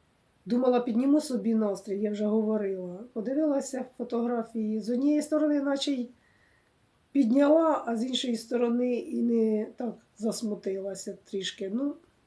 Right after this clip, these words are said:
сумно, що вже багато прожито, пройдено.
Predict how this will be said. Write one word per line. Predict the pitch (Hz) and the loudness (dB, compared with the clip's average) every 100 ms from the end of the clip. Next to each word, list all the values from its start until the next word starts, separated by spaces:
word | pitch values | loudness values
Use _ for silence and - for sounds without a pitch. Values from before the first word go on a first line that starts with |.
| _ _ _ _ _ _ _ _ _ _ _ _ _ _ _ _ _ _ _ _ _ _ _ _ _ _ _ _ _ _ | _ _ _ _ _ _ _ _ _ _ _ _ _ _ _ _ _ _ _ _ _ _ _ _ _ _ _ _ _ _
сумно, | - - 349 294 247 | -12 2 4 4 2
що | 226 233 | 0 -2
вже | 208 226 240 226 - - _ _ _ _ _ _ _ | 0 2 4 2 -2 -12 _ _ _ _ _ _ _
багато | 190 226 233 226 196 | -2 0 2 0 -4
прожито, | 220 226 233 302 247 | -2 0 2 0 -2
пройдено. | 202 240 277 233 214 220 214 208 | -6 -2 -2 -2 -2 -2 -2 -6